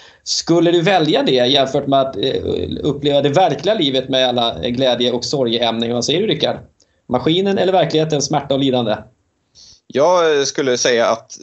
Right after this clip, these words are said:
Speaker 2: det som är unikt med spel, att de gör precis tvärtom. De ger en mer smärta och lidande, men i ett intressant form som man kan behandla. Alltså, fiktionen hj-, hjälper oss med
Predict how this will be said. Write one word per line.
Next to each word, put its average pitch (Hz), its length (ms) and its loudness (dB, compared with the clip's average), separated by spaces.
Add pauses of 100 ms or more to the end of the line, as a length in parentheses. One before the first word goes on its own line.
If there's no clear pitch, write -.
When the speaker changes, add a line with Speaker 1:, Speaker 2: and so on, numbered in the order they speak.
Speaker 2:
det 127 200 -2
som 123 160 -2
är 117 80 0
unikt 143 280 -4
med 135 80 -2
spel, 143 260 2
att 104 100 0
de 113 100 0
gör 113 60 0
precis - 280 -4
tvärtom. 131 400 0
De 107 100 0
ger 135 120 0
en 117 120 0
mer 160 220 0
smärta 127 340 -2
och 101 60 0
lidande, 101 380 0
men 110 160 -2
i 107 40 -2
ett 110 100 -6
intressant 113 560 -2
form 127 200 0
som 113 120 -6
man 104 80 -2
kan 101 140 -2
behandla. 107 460 0 (160)
Alltså, 117 220 0
fiktionen 131 800 0 (240)
hj-, 120 200 0
hjälper 117 380 0
oss - 140 -4
med 120 60 -2